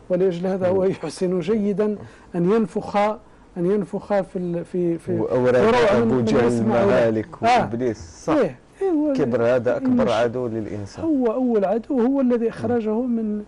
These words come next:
Speaker 1: من الجنة،
Speaker 2: مم.
Speaker 1: وبسببه رب العالمين يمنع الناس من،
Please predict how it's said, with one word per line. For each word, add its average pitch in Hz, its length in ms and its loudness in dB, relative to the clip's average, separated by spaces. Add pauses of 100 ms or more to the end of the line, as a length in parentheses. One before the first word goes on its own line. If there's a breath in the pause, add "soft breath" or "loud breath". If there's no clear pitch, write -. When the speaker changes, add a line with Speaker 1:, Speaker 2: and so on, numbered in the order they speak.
(280 loud breath)
Speaker 1:
من 202 160 0
الجنة، 190 400 -2
Speaker 2:
مم. 180 60 0
Speaker 1:
وبسببه 196 960 0 (460 loud breath)
رب 185 200 0
العالمين 208 720 0
يمنع 208 360 0
الناس 208 340 -4
من، 185 300 -4